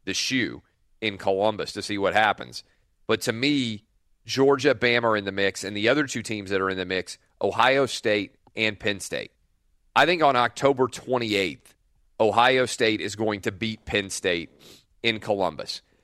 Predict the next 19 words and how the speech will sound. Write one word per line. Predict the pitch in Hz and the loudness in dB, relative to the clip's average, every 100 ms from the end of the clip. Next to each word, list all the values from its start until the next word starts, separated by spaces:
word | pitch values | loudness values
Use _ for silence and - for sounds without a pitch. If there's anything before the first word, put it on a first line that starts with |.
| _ - | _ 2
I | 131 | 4
also | 131 156 160 - 135 | 4 4 4 2 2
think | 113 120 107 | 2 -2 0
that | 110 98 - | 0 -2 0
Penn | 135 135 | -2 -2
State | - 110 101 92 - _ _ _ - | -2 0 2 0 -8 _ _ _ -4
is | 117 | 0
gonna | 135 110 | 0 0
beat | 95 127 123 | -2 -6 -4
the | 101 | -6
crap | - 123 117 107 107 | -2 2 4 4 2
out | 95 | 2
of | |
Michigan | 95 104 - 87 82 76 _ _ - | 0 -4 -4 -4 -6 -8 _ _ -10
this | 101 113 - | -2 0 0
weekend | 107 101 101 92 | -6 -4 -4 -2
in | 87 | -4
Happy | 85 87 82 82 | -2 -2 -4 -6
Valley. | 73 69 50 | -4 -4 -6